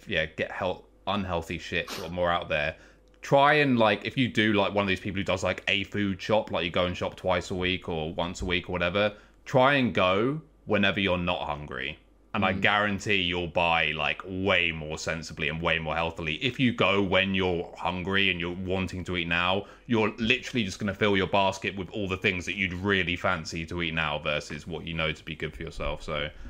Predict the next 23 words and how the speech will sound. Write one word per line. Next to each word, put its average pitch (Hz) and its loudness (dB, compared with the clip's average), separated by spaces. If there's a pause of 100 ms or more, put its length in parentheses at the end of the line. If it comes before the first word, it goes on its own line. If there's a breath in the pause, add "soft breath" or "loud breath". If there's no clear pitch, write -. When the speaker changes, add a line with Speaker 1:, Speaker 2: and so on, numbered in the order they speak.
(320 loud breath)
Speaker 1:
that 82 -2
is 92 -2
Speaker 2:
That's 82 0
Speaker 1:
a, - -8
Speaker 2:
great 87 -2
advice. 76 -4
Speaker 1:
another, 90 -2
another 90 -6
freebie. 101 -6
Speaker 2:
Don't 139 4
go 131 4
food 127 0
shopping 123 -4
when 110 -6
you're 104 -4
hungry. 120 -2
Don't 107 0
swipe 104 0
on 101 -2
Tinder 98 0
when 90 -4
you're 87 -2
horny. 85 -6